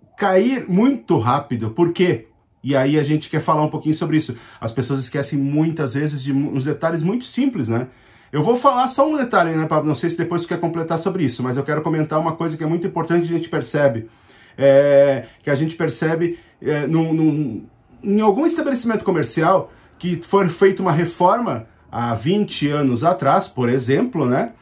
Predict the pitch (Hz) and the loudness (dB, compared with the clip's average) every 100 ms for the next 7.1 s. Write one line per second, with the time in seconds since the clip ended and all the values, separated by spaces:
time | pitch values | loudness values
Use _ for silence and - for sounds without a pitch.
0 | _ _ _ 160 185 185 190 190 190 - | _ _ _ -4 0 0 0 0 0 0
1 | 185 196 202 269 165 127 92 190 233 - | 6 6 6 4 2 -4 0 0 0 2
2 | 143 156 185 233 185 208 226 - 190 190 | 2 2 0 0 2 0 0 -2 -4 -4
3 | - 185 180 175 160 - 156 196 190 190 | -2 0 2 2 0 -4 -6 0 0 2
4 | 190 202 - 202 - 202 226 214 190 214 | -2 -2 -2 -4 -2 2 2 2 2 2
5 | 247 262 240 240 - 214 233 226 180 226 | 2 0 0 0 2 2 0 -4 -2 -4
6 | 233 220 226 214 190 202 170 165 170 165 | -2 -4 -2 -2 0 0 0 -2 -2 -2